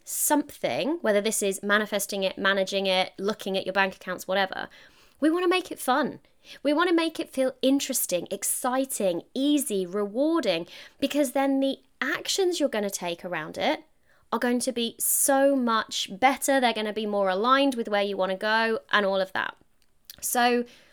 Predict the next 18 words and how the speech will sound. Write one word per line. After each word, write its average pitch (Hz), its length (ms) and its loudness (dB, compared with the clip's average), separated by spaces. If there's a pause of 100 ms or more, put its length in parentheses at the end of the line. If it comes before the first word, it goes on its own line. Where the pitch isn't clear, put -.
(140)
let's 302 380 0
make 294 380 4
money, 170 500 -2 (160)
the 262 160 -2
energy 233 420 2
of 190 100 0
money, 180 300 0
the 220 120 -4
way 196 160 2
we 190 100 -8
think 311 280 0
about 202 280 2
money, 175 440 0 (400)
all 269 340 10
of 247 120 2
those 208 220 0
positive - 460 -8
things. - 420 -12